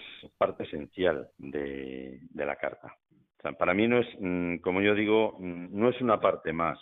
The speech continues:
eh, sino es un plato más. Eh, todos los postres los elaboramos aquí, absolutamente todos.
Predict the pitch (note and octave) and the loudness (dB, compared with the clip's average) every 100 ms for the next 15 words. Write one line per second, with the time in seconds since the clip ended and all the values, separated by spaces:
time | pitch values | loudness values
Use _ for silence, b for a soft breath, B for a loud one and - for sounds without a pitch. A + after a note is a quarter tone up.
0 | E2 D#2+ D#2 D#2 D#2+ D#2+ D2+ - E2+ E2+ | -8 -6 -4 -4 -6 -8 -8 -6 -2 -2
1 | F#2+ G2+ - G#2 - F#2+ F2+ C#2+ C#2+ - | -4 -8 -4 -4 2 2 2 -2 -6 -8
2 | - _ _ _ B B B B B - | -16 _ _ _ B B B B B -6
3 | F2 E2 D#2+ - A2 G#2 F2+ - F2+ E2+ | -2 -2 -2 4 6 6 4 0 -2 -4
4 | E2 - F2 D#2 - D2 C#2 C#2+ C#2 - | -6 -8 -8 -8 -6 -6 -4 -6 -6 -10
5 | - G2 G2+ D2+ C2+ - C2+ - C#2 F2+ | -6 -4 -4 -8 -12 -12 -16 -14 -6 -2
6 | G#2+ C3 | 0 -2